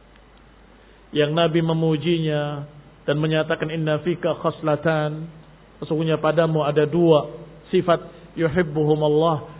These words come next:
yang Allah suka kepadanya. "Al-hilmu wal anah."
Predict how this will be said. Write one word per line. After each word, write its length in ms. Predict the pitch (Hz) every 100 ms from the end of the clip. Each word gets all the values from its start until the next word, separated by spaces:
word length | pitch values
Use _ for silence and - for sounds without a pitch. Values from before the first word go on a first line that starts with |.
| -
yang 160 | 165
Allah 160 | 160 160 -
suka 460 | 190 185 160 120 - - - - - - - - - - - - - - -
kepadanya. 540 | 151 156 147 120 90 - - - - - - - - - - - -
"Al-hilmu 680 | 156 131 185 202 180 180 - - - - -
wal 240 | 139 135 127
anah." 480 | 131 135 123 -